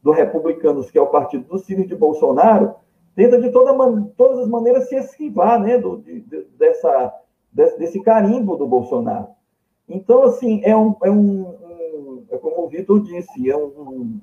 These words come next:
nós temos um presidente sem partido e sem, e sem voto também, né? Porque se ele tivesse voto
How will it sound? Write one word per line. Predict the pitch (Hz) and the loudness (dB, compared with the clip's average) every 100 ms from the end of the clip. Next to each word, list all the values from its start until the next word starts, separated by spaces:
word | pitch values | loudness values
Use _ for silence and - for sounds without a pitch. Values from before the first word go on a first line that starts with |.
| 101 | -8
nós | 135 139 | -4 -4
temos | 151 139 135 | -4 -6 -8
um | 131 | -8
presidente | 131 123 110 123 123 | -6 -4 -4 -4 -6
sem | _ 185 | _ -2
partido | 208 190 - - 196 226 220 | 0 0 -2 -4 -2 -2 0
e | |
sem, | 220 233 - _ - | 0 0 -2 _ -6
e | 240 | -2
sem | 247 - | 2 4
voto | 226 240 277 302 | 6 6 4 0
também, | 359 339 226 226 | -6 0 2 2
né? | 226 254 - _ _ _ _ _ | 0 -4 -10 _ _ _ _ _
Porque | - 185 208 | -2 2 2
se | 208 | 4
ele | 233 254 | 4 4
tivesse | 254 220 214 - | 0 0 0 -2
voto | 131 127 175 247 247 123 101 | -4 2 4 4 -2 -8 -12